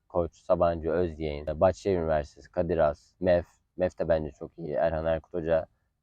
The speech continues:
e, çok iyi şeyler yapıyorlar. Bilgi Üniversitesi, Yeditepe. Bunlara giderdim.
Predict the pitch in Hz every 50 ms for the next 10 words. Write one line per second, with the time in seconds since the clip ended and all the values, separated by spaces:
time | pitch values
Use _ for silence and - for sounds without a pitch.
0 | - 80 80 78 78 - 92 85 - 85 76 73 78 73 73 73 71 71 67 _
1 | - 73 71 69 71 80 - _ _ - 92 87 104 101 95 90 85 82 78 -
2 | _ - 73 - - 73 78 80 - _ - 107 107 95 - - - - - -
3 | 73 76 - _ _ _ _ - 123 123 120 113 107 117 107 101 101 87 95 92
4 | 87 80 69 71 76 87